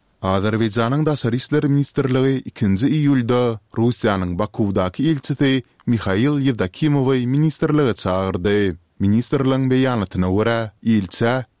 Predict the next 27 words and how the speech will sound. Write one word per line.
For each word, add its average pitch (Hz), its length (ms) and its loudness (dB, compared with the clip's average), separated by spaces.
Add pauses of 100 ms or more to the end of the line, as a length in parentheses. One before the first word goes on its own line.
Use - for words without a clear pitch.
iki - 200 -6
ýurduň 151 320 2
arasyndaky 135 680 -2
gatnaşyklary 120 760 -2
zeper 117 260 0
ýetirýän 120 640 0 (180)
duşmançylykly 107 840 -2
hereketler 131 580 0
bilen 139 200 2
baglylykda 120 800 0 (180)
Azerbaýjan 107 720 -2
tarapynyň 127 480 0
protesti 147 580 -2
ýetirildi. 90 920 0 (260)
Daşary 101 340 0
işler 151 320 0
ministrliginiň 135 800 0
beýanatynda 120 760 0
hususan 107 680 0
da 117 120 0
şeýle 120 400 0
diýilýär. 90 720 0 (240)
Ýigirmi 113 320 2
ýedinji 127 320 0
iýunda 151 480 2
Yekaterinburg 113 800 -2
şäherinde 131 540 0